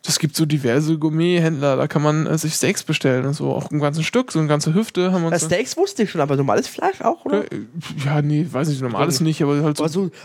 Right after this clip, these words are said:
Speaker 2: dieses, dieses, äh, dieses, äh, argentinische Dings da, Steak.
Speaker 1: Ja, genau, ein bisschen was Teures und so.
Speaker 2: Genau,
Speaker 1: Das
Speaker 2: das, das wusste ich schon.
Speaker 1: Ja, das haben wir mal gemacht, auf jeden Fall. Und das, äh, und da haben wir auch dann die nächsten drei Tage von gegessen, das hat auch nicht gestunken.
Speaker 2: Hm.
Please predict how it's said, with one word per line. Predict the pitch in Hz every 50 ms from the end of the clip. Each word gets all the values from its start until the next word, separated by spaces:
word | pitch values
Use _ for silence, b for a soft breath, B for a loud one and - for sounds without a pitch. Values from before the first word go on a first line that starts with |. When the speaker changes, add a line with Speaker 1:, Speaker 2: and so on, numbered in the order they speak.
| B
Speaker 2:
dieses, | - 151 151 160 151
dieses, | 139 135 131 131
äh, | - 110 123 - - 135 139
dieses, | 135 131 135 135 -
äh, | 87 87 - -
argentinische | - 135 135 131 147 - - 196 190 175 - -
Dings | 135 160 202 202
da, | - 170 151
Steak. | 147 - - 160 175
Speaker 1:
Ja, | 185 190 190 196
genau, | 190 185 185 190 180 160 147
ein | 143 160 175
bisschen | 196 202 196
was | 170 165 -
Teures | - - 202 208 190 156 147 143 143 -
und | 131 143
so. | 139
Speaker 2:
Genau, | 135 254 214
Speaker 1:
Das | 165 170 -
Speaker 2:
das, | - - 247
das | - -
wusste | 220 208 - - 147
ich | 139
schon. | - -
Speaker 1:
Ja, | 131 123 - 127 - _ _
das | - 196 208
haben | - 208
wir | 190 180
mal | 165 160
gemacht, | 151 147 147 139 135 - - -
auf | - - -
jeden | 131 117 147
Fall. | - - 123 117 120 B B B B B B B B
Und | - 156 156
das, | 156 175 - -
äh, | - - - 60 52 - _ _ _ _ - - - - - - _ -
und | - 165 151 143
da | 127 143
haben | 156 151 156
wir | 151 85
auch | 117 170 - - - - - _ _ _ _ _ _ _ _ _ _ _ _ _ _ _ -
dann | 147 131 131 131 139 - _ _ _ _ _ -
die | 151
nächsten | 151 147 - - 151
drei | 143 139 139 139
Tage | 143 - 160 139 135 151 151 151
von | - - 151 151
gegessen, | 139 135 135 139 147 - - 135
das | 131 143 - -
hat | 147 -
auch | - 151 180 - -
nicht | 151 135 - - -
gestunken. | - 139 139 - - - 147 139 - - 80 95
Speaker 2:
Hm. | - 123 104